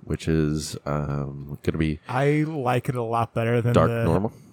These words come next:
Speaker 2: Alolan Rattata one.
Speaker 1: Oh, yeah, it's so much better, uh, looking, and, um, they gave it another evolution. So it, it's actually gonna be, like, you're gonna wanna use it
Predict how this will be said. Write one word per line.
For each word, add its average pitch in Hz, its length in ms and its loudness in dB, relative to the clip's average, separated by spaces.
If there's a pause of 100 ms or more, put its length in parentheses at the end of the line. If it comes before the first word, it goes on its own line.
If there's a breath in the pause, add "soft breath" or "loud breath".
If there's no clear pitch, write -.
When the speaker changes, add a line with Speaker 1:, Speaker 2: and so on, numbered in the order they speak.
(180)
Speaker 2:
Alolan 120 440 2
Rattata 127 520 4
one. 202 200 6
Speaker 1:
Oh, 147 100 6
yeah, 120 220 6
it's 80 100 0
so 160 240 4
much 104 280 4
better, 80 500 4 (100)
uh, 78 500 4
looking, 101 600 4
and, 92 840 4 (140)
um, 71 540 2
they 85 80 2
gave 85 180 4
it 82 80 4
another 98 380 6
evolution. 147 560 4 (760)
So 101 240 6
it, 95 100 6 (720)
it's - 100 -2
actually 117 280 4
gonna 117 160 6
be, 117 120 4
like, 98 240 4 (140)
you're 104 180 4
gonna 123 240 8
wanna 113 200 6
use 107 280 6
it 76 140 4